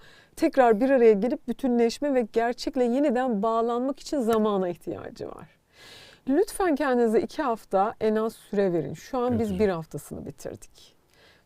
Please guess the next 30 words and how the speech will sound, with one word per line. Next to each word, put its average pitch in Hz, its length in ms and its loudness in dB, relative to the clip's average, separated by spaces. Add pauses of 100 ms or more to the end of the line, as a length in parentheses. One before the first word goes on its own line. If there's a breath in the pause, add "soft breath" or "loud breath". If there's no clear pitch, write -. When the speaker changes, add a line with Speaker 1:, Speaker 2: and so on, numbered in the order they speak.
(120)
Speaker 1:
Bir 233 60 -2
hafta 226 320 -2
daha 196 200 0
zaman 175 420 -2
verin. 143 300 -6 (100)
Yani 233 300 2
üniversite 294 400 0
sınavı 208 340 -4
kaçmıyor. 196 640 -6 (120)
Emin 247 280 0
olun 190 240 0
kazanacaksınız. 160 1080 -8
Çoğunuz 247 540 0
iyi 196 120 2
yerlere 160 360 0
yerleşeceksiniz. - 1000 -14
Ben 220 200 -2
buna 208 140 -2
inanıyorum. 160 640 -4 (680 soft breath)
Ama 349 220 2
yeter 359 460 2
ki 440 240 4 (240)
kendinize 285 760 0 (120)
bu 294 200 0
bir, 403 80 4 (260)
bir 359 100 6
hafta 254 360 -2
daha 196 180 -2
zaman 240 420 -2
verin 311 260 -2